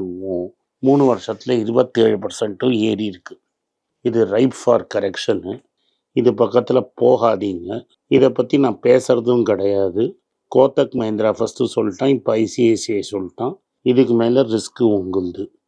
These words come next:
ரிஸ்க் எடுத்தீங்கன்னா உங்களோட தலையெழுத்து, என் தலையெழுத்து இல்ல. நம்ம பட்டாஸ் லிஸ்ட்ல ரெண்டு ஸ்டாக், ஒண்ணு ஐ டி சி, இன்னொன்னு கர்நாடகா பேங்கை கன்சிடர் பண்ணுங்க.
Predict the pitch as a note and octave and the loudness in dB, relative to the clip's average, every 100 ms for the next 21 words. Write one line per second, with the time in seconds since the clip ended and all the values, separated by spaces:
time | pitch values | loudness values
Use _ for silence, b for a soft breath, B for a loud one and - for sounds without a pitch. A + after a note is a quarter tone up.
0 | _ - B2+ - D#3 C3 G#2 - F#2+ F2+ | _ 0 0 2 4 4 2 -4 -8 -4
1 | G2+ C3 E3 _ _ _ - A#2 A2+ A2+ | -2 -2 -6 _ _ _ -2 0 4 4
2 | G#2 G2+ A2 - G2+ G#2 G#2+ G2 F2 - | 4 2 -2 -2 -2 0 0 -2 -4 -14
3 | G#2 _ A2+ G#2+ G2 G2+ G2+ G2 - F2 | -16 _ -2 0 0 0 0 -2 -8 -12
4 | F2+ - _ _ _ _ A#2+ A#2+ A#2+ A#2 | -12 -12 _ _ _ _ 2 2 2 0
5 | C3+ C#3 - B2 - B2+ B2 G#2+ G#2 G#2+ | 2 0 0 -6 -2 0 0 0 -2 -2
6 | - A2 - _ - A2+ G#2 F#2+ G2+ A2+ | 0 0 -2 _ -4 -2 -2 -2 -2 -2
7 | - B2 - A#2+ C#3 - _ _ B2 A#2 | 0 -2 -2 -6 -6 -10 _ _ -2 2
8 | A#2 A2 G2+ A2 - G#2 G2+ A2 - - | 2 2 0 -2 -2 -4 -2 -4 -6 -8
9 | G2+ G2+ G2+ G2 F2+ B2+ C3 - F#2+ G#2+ | -8 -6 -4 -4 -4 -6 -6 -10 -8 -4
10 | G2+ F2 F#2 F2+ F2+ F#2 | -4 -4 -10 -10 -10 -10